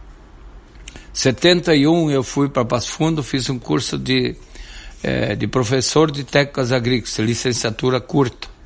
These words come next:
E dali estudamos muito também, fizemos mil e seiscentas aulas, horas aula, ano. E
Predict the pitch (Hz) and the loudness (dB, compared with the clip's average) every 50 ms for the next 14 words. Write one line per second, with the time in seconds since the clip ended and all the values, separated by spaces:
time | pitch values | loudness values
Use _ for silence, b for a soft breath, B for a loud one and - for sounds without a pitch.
0 | - - B B B B B B B B B B B B B B B - - - | -20 -20 B B B B B B B B B B B B B B B -10 -6 -4
1 | 117 107 104 101 101 101 104 101 - - - - - 214 156 139 123 123 117 113 | -2 0 0 0 0 0 0 -2 -4 -6 -10 -10 -12 -10 -4 0 2 4 4 4
2 | 117 123 135 151 165 170 170 160 143 120 - - - - - - - - - - | 4 4 4 4 4 4 2 0 -2 -4 -8 -18 -20 -20 -20 -20 -20 -20 -20 -20
3 | - - - - - - - 131 123 117 143 160 160 156 147 117 120 127 139 156 | -20 -16 -8 -8 -6 -4 -2 -2 2 6 6 6 6 4 -2 0 0 2 2 2
4 | 175 165 - 143 117 120 113 113 120 131 143 131 123 123 117 123 127 131 127 113 | 2 0 -2 -2 -2 0 0 0 0 0 -2 -2 -2 0 0 0 0 0 -2 -4
5 | 101 113 131 151 160 151 - - 139 131 123 - - 135 131 123 - 123 117 110 | -2 -2 -2 0 0 0 0 2 0 0 0 0 -2 -2 -2 -2 -2 -2 -2 -2
6 | 113 117 110 117 123 123 120 113 107 104 - - - - 117 113 107 95 95 104 | -2 0 0 2 2 0 -2 -4 -4 -6 -10 -12 -12 -8 -6 -4 -2 -2 -2 0
7 | 107 123 131 127 120 107 98 107 107 117 120 117 107 101 92 - - - - - | 2 2 2 2 0 -2 0 0 0 0 0 -2 -4 -6 -8 -10 -14 -10 -4 0
8 | 117 117 123 131 139 139 139 143 - - - B B B B B B B B B | 2 2 2 2 0 -4 -8 -10 -14 -16 -20 B B B B B B B B B
9 | B B B B B - - 117 120 120 120 117 117 117 117 113 110 110 | B B B B B -2 0 2 4 4 4 4 2 2 2 0 -2 -6